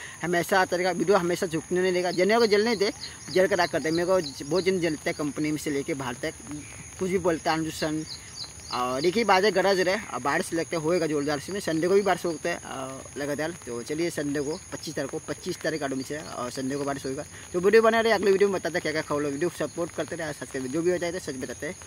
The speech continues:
और ये उनका दिल के चीज़ रहता है ना, हम बता देते हैं खुला खुला। और, हम्म,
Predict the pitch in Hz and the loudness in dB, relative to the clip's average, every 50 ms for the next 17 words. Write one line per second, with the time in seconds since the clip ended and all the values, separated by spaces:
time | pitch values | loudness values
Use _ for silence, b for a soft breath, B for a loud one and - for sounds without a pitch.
0 | B B B B B 110 123 127 127 123 131 143 151 135 147 156 165 160 - 190 | B B B B B -6 -4 -4 -4 -4 -4 -4 -4 -2 -2 -2 -2 0 0 0
1 | 175 160 180 185 - 208 185 185 196 185 - 185 170 151 160 - - - - 151 | 2 2 2 2 2 2 2 2 2 0 0 -2 -2 -2 -4 -8 -8 -8 -8 -4
2 | - 180 180 185 185 180 170 156 135 151 147 139 139 - 147 156 - - - 165 | -2 -2 0 0 0 0 0 -2 0 0 -2 -2 -4 -4 -6 -8 -8 -6 -4 -4
3 | 143 139 - 151 147 147 151 - - - - B B B B B B B B 110 | -2 -2 -2 -4 -4 -4 -4 -6 -8 -12 -16 B B B B B B B B -8
4 | 110 113 117 117 117 117 113 113 113 127 139 143 139 131 | -8 -6 -6 -6 -6 -6 -6 -6 -4 -4 -2 -2 -2 -4